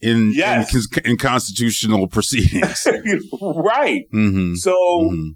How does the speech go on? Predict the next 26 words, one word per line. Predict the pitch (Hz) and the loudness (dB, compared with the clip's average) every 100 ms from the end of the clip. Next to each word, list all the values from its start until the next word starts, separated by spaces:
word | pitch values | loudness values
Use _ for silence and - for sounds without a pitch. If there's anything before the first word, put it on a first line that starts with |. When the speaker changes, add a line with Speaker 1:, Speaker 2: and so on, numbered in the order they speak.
| 208 | -2
Speaker 2:
yeah, | 226 | 0
you | 170 220 220 | 0 0 2
regulate | 208 196 185 175 170 _ - | 2 2 2 0 -4 _ -6
immigration, | 165 156 151 226 277 - 175 151 147 _ - | 0 0 0 0 0 0 0 0 -4 _ -6
uh, | 143 139 135 123 | -2 0 0 0
federal | 156 143 135 | 0 2 2
government, | 135 135 156 151 | 2 2 0 0
but | 139 135 202 | -2 -2 -2
you | |
don't, | 220 202 170 - _ - | 2 2 0 -4 _ -4
if | 135 | 0
I | 170 | 0
wanna | 247 214 202 | 2 0 0
put | 196 | 0
barbed | - 170 151 | 0 0 0
wire | 160 156 | 0 0
on | 147 | 0
my | 143 135 - | -2 -4 -4
fence, | 247 226 | -2 0
that | 147 | 0
has | 185 | 0
nothing | 160 165 | 0 -2
to | 151 | 0
do | 285 | 0
with | 180 | 2
immigration. | 135 117 131 131 147 | 0 -2 -2 -4 -4